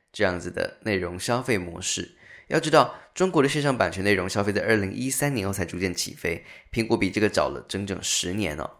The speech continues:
当时一首正版歌曲零点九九美元的售价非常便宜，而且不用再从C D盗录歌曲了，非常方便。开售第一天在线，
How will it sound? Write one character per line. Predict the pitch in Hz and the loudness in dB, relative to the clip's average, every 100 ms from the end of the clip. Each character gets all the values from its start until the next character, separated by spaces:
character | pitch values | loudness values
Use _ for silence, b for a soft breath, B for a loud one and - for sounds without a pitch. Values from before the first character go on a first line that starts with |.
| _ _ _ _ | _ _ _ _
当 | 123 143 | -4 -2
时 | 143 | 0
一 | 110 | 0
首 | 127 95 | 0 -2
正 | - 110 | -2 -2
版 | 95 | -2
歌 | 90 101 | -2 -4
曲 | 95 | -4
零 | 87 110 | -6 -2
点 | 123 90 | -2 -2
九 | 90 90 | -4 -2
九 | 92 | -4
美 | 90 82 | -6 -8
元 | - 76 | -10 -8
的 | 90 | -6
售 | - 127 104 | -4 -4 -2
价 | 98 | -4
非 | 92 147 | -4 -8
常 | 156 113 | -6 -8
便 | 92 87 80 | -8 -8 -8
宜， | 80 65 B B B B - | -12 -14 B B B B -2
而 | 117 | 2
且 | 113 | 2
不 | 92 120 | 2 2
用 | 143 139 | 2 4
再 | 117 | 2
从 | 104 92 | 2 -4
C | - 95 | -4 -4
D | 98 | -4
盗 | 98 107 | 0 0
录 | 92 90 | 2 -4
歌 | 90 85 | -4 -4
曲 | - - | -6 -8
了， | 60 - _ b b b b b _ _ _ _ - | -10 -16 _ b b b b b _ _ _ _ -2
非 | 110 | 0
常 | 95 | 0
方 | 92 87 | -6 -4
便。 | 95 82 _ _ _ _ _ _ _ b b | -4 -6 _ _ _ _ _ _ _ b b
开 | - 180 | 0 0
售 | 180 143 | 2 0
第 | 113 107 | 0 -4
一 | 107 | -4
天 | 110 98 98 | -4 -4 0
在 | 95 | -2
线， | 87 - 90 - | 0 -2 -4 -6